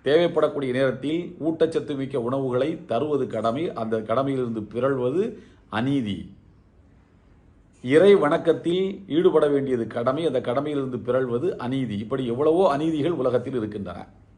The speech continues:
அந்த அநீதிகளிலெல்லாம் மிக பெரும் அநீதி எதுவென்றால், இறைவனுக்கு இணை வைப்பது. இறைவனுக்கு செலுத்த வேண்டிய வணக்கத்தை வேறொரு இடத்திலே கொண்டு போய் வைப்பது. அப்போ அந்த எந்த சமுதாயத்து மக்கள் அநீதி இழைத்தனரோ,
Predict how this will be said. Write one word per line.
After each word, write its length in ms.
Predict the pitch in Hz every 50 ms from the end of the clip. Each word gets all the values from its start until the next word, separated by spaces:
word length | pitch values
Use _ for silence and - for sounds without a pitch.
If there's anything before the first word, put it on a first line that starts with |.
| _ _ - - - - - - - - _ - _
அந்த 240 | - 107 104 98 95
அநீதிகளிலெல்லாம் 1160 | 90 95 117 143 170 175 170 156 139 139 123 117 107 101 101 98 95 98 98 98 95 98 98 - - - - - - - - - - - -
மிக 240 | - 110 117 117 156
பெரும் 600 | 160 156 - - - - 160 175 202 233 262 254
அநீதி 440 | - - 123 131 131 127 120 120 117
எதுவென்றால், 640 | 110 110 107 104 104 98 95 95 95 92 95 - 127
இறைவனுக்கு 480 | 131 131 117 101 95 92 90 - -
இணை 180 | 143 123 120 123
வைப்பது. 460 | 113 95 82 - - - - - - - - - - - - - - _ - - - - - - - - - - - -
இறைவனுக்கு 680 | 98 98 113 127 170 196 196 202 202 196 196 - 220 214 -
செலுத்த 340 | - 190 185 190 185 190 180
வேண்டிய 320 | 170 165 156 147 147 131
வணக்கத்தை 500 | 120 123 135 131 131 135 117 104 127 123
வேறொரு 440 | 113 117 139 160 185 185 185 170 151
இடத்திலே 340 | 147 147 147 156 143 135 123
கொண்டு 220 | 113 110 107 107
போய் 180 | 95 110 131 127
வைப்பது. 480 | 98 95 98 98 - - 82 - - - - - - - - - - - - - - - - - - - - - - - - - - - - - - - - - -
அப்போ 340 | - 123 - - 110 101 -
அந்த 300 | 104 107 113 120 117 113
எந்த 500 | 104 101 113 117 127 147 180 196 208 226
சமுதாயத்து 600 | 196 - 165 156 175 196 190 175 160 151 139 143
மக்கள் 360 | 120 117 110 - 113 107 107 -
அநீதி 480 | - 110 139 185 220 226 202 202 165
இழைத்தனரோ, 680 | 147 139 135 - - 123 113 107 104 104 98 95 95